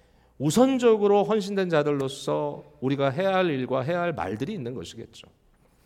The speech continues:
그러나 한 가지 분명한 것은, 우리가 살고 있는 현실은 다원화된 사회라는 것입니다. 다원화된. 절대로 모든 것이 다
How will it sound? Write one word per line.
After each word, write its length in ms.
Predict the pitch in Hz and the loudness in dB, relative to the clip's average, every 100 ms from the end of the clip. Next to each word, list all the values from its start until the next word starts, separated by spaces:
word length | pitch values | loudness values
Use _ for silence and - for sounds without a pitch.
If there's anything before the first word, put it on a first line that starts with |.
| _ _ | _ _
그러나 260 | - 196 226 | 2 6 6
한 120 | 269 | 6
가지 180 | 269 262 | 4 4
분명한 500 | 190 143 175 240 220 | 0 0 2 4 4
것은, 240 | 190 185 | 0 -2
우리가 240 | 147 147 160 | -2 2 2
살고 360 | 165 196 185 | 0 -2 -2
있는 200 | 156 143 | -2 -2
현실은 540 | 143 165 147 143 147 143 | -4 -6 -6 -6 -8 -8
다원화된 880 | 107 131 170 185 165 165 156 139 | -4 0 0 0 -2 -4 -4 -4
사회라는 560 | 131 131 123 98 78 73 | -6 -8 -8 -8 -12 -16
것입니다. 340 | 71 - - - | -18 -20 -20 -20
다원화된. 640 | - 98 117 107 95 87 - _ _ _ _ _ _ _ _ _ - | -12 -6 -6 -6 -12 -18 -20 _ _ _ _ _ _ _ _ _ 0
절대로 440 | 160 202 254 254 | 2 6 6 6
모든 340 | 160 170 220 | 6 4 4
것이 280 | 220 202 226 | 4 2 0
다 720 | 175 160 180 240 254 - - | 2 6 6 4 -2 -18 -20